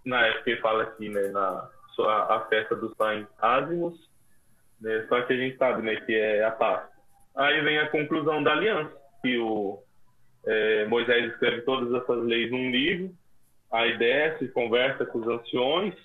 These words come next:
né, com o povo, e o povo aceita, é, aquelas leis ali. Então Moisés faz um, um sacrifício em oferenda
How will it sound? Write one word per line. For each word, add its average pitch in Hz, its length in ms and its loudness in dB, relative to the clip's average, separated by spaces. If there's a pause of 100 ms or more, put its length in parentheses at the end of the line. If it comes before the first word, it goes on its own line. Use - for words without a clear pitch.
né, 117 240 0
com 113 160 -10
o - 20 -10
povo, 147 560 -2 (840)
e 113 680 0
o 117 140 0
povo 123 720 -2 (180)
aceita, 139 920 2
é, 110 500 2 (280)
aquelas 113 480 2
leis 110 260 0
ali. 113 340 0
Então 127 560 -2 (560)
Moisés 117 520 0
faz 127 300 2
um, 127 40 0
um 117 400 -4
sacrifício 131 760 -2
em 120 120 -4
oferenda 123 920 -2